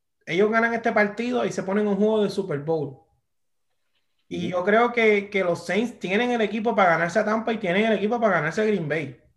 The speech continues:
Speaker 1: En, en, en caso de que no pase un, un milagro en el otro juego. Pero ellos,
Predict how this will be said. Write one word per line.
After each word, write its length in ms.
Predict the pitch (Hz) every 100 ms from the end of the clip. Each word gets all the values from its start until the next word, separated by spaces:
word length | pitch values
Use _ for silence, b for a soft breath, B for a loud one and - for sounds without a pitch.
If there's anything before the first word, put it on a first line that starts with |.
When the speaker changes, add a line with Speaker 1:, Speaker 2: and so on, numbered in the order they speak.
| _ _ _ _
Speaker 1:
En, 320 | - 151 143 143
en, 240 | 147 139
en 160 | 156 156
caso 260 | 151 170
de 80 | 202
que 80 | 190
no 100 | 170
pase 260 | 175 202 190
un, 360 | 175 180 185
un 60 | 185
milagro 460 | 190 175 180 202 165
en 60 |
el 100 | 156
otro 200 | 156 190
juego. 360 | 160 170 147 - _ _ _ _ _ _ _ _ _ -
Pero 320 | 233 240 233
ellos, 280 | 240 285